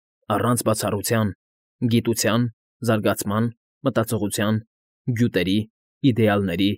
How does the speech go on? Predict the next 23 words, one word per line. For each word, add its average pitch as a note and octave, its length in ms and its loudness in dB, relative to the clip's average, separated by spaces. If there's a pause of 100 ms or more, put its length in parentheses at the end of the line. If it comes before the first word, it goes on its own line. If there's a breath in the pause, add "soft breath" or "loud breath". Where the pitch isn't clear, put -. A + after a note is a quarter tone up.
(340)
ցանկությունների, G#2+ 800 0 (340)
լիբերալիզմի, G2+ 760 2 (280)
բանականության, A2 880 0 (360)
փորձի A#2+ 460 0
և C#3 300 0
ամեն, C#3 460 0
ամեն, C#3 360 -4
ամեն A#2+ 420 -4
ինչի D3 320 -2
նկատմամբ B2 720 0 (260)
դեռ A#2+ 240 2
գիմնազիայի A2+ 760 2
առաջին A2 580 -2 (300)
նախապատրաստական G#2+ 920 0
դասարանում A2+ 480 0
ենք F#2+ 160 -4
նստած։ - 460 -10 (960)
Ուրիշի G2+ 420 -2
խելք G#2+ 320 0
բանեցնելը G2+ 640 -2
դուր - 240 -4
է - 80 0
եկել, - 380 -6